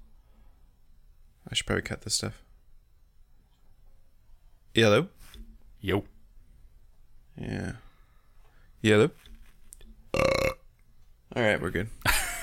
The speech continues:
Speaker 1: <laughs> Um, got, I'm going back to my text messages because while I was watching, I think we were texting back and forth about it, but that might have just been all solic-,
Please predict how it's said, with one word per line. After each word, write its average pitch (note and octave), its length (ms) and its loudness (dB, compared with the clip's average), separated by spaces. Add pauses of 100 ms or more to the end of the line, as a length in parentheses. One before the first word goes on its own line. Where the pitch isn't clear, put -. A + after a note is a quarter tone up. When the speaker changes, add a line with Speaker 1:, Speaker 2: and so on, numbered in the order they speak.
(360)
Speaker 1:
<laughs> D3+ 1040 4 (1500)
Um, A2+ 480 4 (580)
got, G#2+ 160 4
I'm A2 100 2
going G#2+ 140 4
back G#2 140 4
to - 80 -2
my F#2 80 4
text - 240 2
messages F#2+ 360 2
because G2+ 300 2
while G2 100 4
I G2 40 4
was F#2+ 120 2
watching, G2 320 0
I G2 60 0
think F#2 160 -6
we F#2 60 0
were G2 60 0
texting F#2+ 300 -2
back F2+ 200 -2
and F#2+ 100 -6
forth F#2+ 220 -2
about F#2 200 -2
it, F#2 80 -2
but G#2 220 0
that G#2+ 160 4
might G#2 140 2
have F#2+ 80 2
just G2+ 200 -2
been G2 160 -2
all G2+ 200 -2
solic-, G2+ 420 0